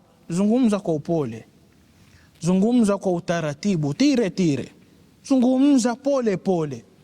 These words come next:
Hapana tukana watu, si wakejeli watu. We imagine unaenda kumpatia mtu da'wa, jambo la kwanza mwambia, "We mjinga sana wewe, wewe zuzu sana wewe,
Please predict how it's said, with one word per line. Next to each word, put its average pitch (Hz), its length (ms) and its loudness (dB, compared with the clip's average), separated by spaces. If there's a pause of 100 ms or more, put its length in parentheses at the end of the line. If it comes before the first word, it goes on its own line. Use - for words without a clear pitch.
(680)
Hapana 208 380 -2
tukana 185 540 -2
watu, 180 1000 -2
si - 200 -2
wakejeli 180 640 0
watu. 185 220 -4 (260)
We 196 100 2
imagine 214 520 2
unaenda 190 200 0
kumpatia 175 480 -2
mtu 196 220 0
da'wa, 165 420 -2 (540)
jambo 165 260 0
la 160 100 -2
kwanza 170 360 -4
mwambia, 160 560 -2 (920)
"We 190 140 -2
mjinga 147 500 0
sana 170 400 -4
wewe, 117 360 -8 (920)
wewe 170 340 0
zuzu 139 380 -6
sana 208 460 -4
wewe, 135 480 -4